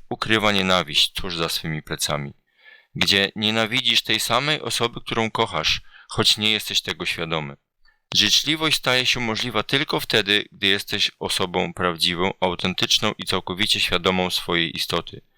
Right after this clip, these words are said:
I jeśli z tej świadomości zrodzi się miłość, będzie to życzliwość. Życzliwość nigdy nie może zmienić się w swoje przeciwieństwo.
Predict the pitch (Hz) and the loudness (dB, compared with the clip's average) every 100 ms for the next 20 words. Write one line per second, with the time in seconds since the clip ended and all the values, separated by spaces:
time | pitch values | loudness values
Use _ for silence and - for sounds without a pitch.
0 | _ - - - - 87 - 92 - 120 | _ -20 -18 -4 2 4 4 0 0 0
1 | - 143 139 110 113 - 98 92 90 87 | 0 -2 -2 -2 0 0 0 -2 0 0
2 | 85 82 98 90 85 - - - _ - | 0 -2 0 0 -2 -4 -6 -8 _ -20
3 | - - 98 98 98 90 90 - 87 71 | -10 2 2 4 0 -2 0 0 0 -6
4 | 71 - - - _ - - 101 - 131 | -6 -6 -6 -10 _ -8 -2 2 4 4
5 | 123 135 120 127 143 127 135 139 _ - | 2 2 2 0 0 0 0 0 _ -8
6 | 104 107 104 117 113 98 95 98 95 - | -2 0 0 0 -2 0 2 2 2 0
7 | 98 - - 90 87 85 87 82 82 82 | 0 -6 -2 -2 -2 -4 -4 -2 -2 -2
8 | - - | -6 -12